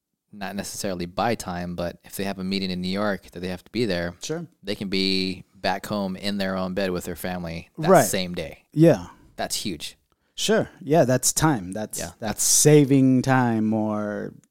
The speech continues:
Speaker 2: giving yourself more time with your resources.
Speaker 1: Yes.
Speaker 2: You know?
Speaker 1: Someone, someone
Speaker 2: Available
Speaker 1: said, like,
Speaker 2: resources.
Speaker 1: "Fucking private jets, fuck those people." I'm like,
Speaker 2: <laughs> Why?
Speaker 1: Well,
Speaker 2: Don't say 'cause of climate
Speaker 1: you think
Speaker 2: change.
Speaker 1: about
Speaker 2: Don't
Speaker 1: it.
Speaker 2: say that. <laughs>
Speaker 1: Yeah.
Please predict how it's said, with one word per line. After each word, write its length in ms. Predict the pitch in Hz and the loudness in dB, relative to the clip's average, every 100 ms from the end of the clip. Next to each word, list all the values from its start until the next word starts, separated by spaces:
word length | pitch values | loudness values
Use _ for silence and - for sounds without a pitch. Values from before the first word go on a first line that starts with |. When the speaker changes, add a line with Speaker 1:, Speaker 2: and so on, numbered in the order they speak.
| 170 127 | _ -4
Speaker 2:
giving 300 | 135 131 135 | 0 4 4
yourself 520 | 127 120 - 131 120 127 | 4 2 0 0 -2 -2
more 360 | 123 117 113 | -2 0 -2
time 680 | 101 127 117 113 104 104 113 _ _ _ - | -2 -2 -2 -2 -4 -4 -8 _ _ _ -2
with 240 | 123 120 | 0 2
your 120 | 117 | -2
resources. 1000 | 113 123 - 113 92 - - - - - - _ _ _ _ _ _ _ | 0 -2 -2 -4 -6 -12 -14 -8 -8 -8 -12 _ _ _ _ _ _ _
Speaker 1:
Yes. 200 | 107 123 | -2 0
Speaker 2:
You 60 | 120 | 0
know? 100 | 127 165 | -2 -6
Speaker 1:
Someone, 340 | - 147 139 101 - _ _ _ _ - | -2 2 2 -2 -10 _ _ _ _ -4
someone 220 | - 123 | -2 4
Speaker 2:
Available 260 | 147 139 | 6 6
Speaker 1:
said, 60 | 117 | 2
like, 100 | 101 | -2
Speaker 2:
resources. 360 | 85 - - - | -6 -8 -8 -6
Speaker 1:
"Fucking 360 | 175 - 113 - _ | -6 -6 -10 -12 _
private 300 | - 139 117 | -6 -4 -4
jets, 260 | - 131 - | -6 -6 -6
fuck 300 | - 165 - | -4 -6 -4
those 180 | 123 | -6
people." 400 | - 117 101 90 - | -2 -4 -2 -6 -6
I'm 120 | 101 | -8
like, 260 | 101 92 90 _ _ - | -6 -8 -10 _ _ -14
Speaker 2:
<laughs> 360 | - - - - | -10 -10 -12 -18
Why? 260 | 90 80 | -16 -12
Speaker 1:
Well, 460 | 85 101 120 147 147 _ - | -8 -8 -6 -8 -10 _ -12
Speaker 2:
Don't 180 | 113 | -8
say 120 | 110 107 | -8 -8
'cause 200 | 107 90 | -10 -14
of 120 | 82 | -16
climate 240 | - 85 | -18 -16
Speaker 1:
you 60 | - | -12
think 180 | - 165 | -10 -8
Speaker 2:
change. 80 | |
Speaker 1:
about 200 | 165 175 | -4 -2
Speaker 2:
Don't 80 | 180 | -2
Speaker 1:
it. 40 | 175 | -4
Speaker 2:
say 60 | - _ _ _ - - - - 147 - | -12 _ _ _ -16 -16 -16 -14 -14 -12
that. 100 | 180 | -14
<laughs> 60 | - - _ _ _ | -14 -20 _ _ _
Speaker 1:
Yeah. 120 | _ | _